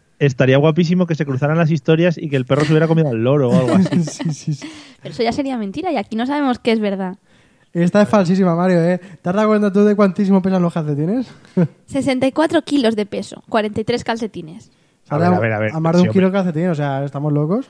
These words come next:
Speaker 1: Pero que eran calcetines de lana gorda.
Speaker 3: Pero es que sería la bola que se hizo con el hilo y el pelo. O quizá me lo he inventado.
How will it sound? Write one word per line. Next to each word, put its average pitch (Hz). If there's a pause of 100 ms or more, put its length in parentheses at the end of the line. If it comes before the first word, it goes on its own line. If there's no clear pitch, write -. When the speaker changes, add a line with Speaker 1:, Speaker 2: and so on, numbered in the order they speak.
(420)
Speaker 1:
Pero 120
que 117
eran 117
calcetines 113
de 104
lana 117
gorda. 123
Speaker 3:
Pero 208
es 214
que 254
sería 220
la 208
bola 226
que 247
se 262
hizo 285
con 254
el 233
hilo 240
y 220
el 202
pelo. 190 (220)
O -
quizá -
me 190
lo 196
he -
inventado. 185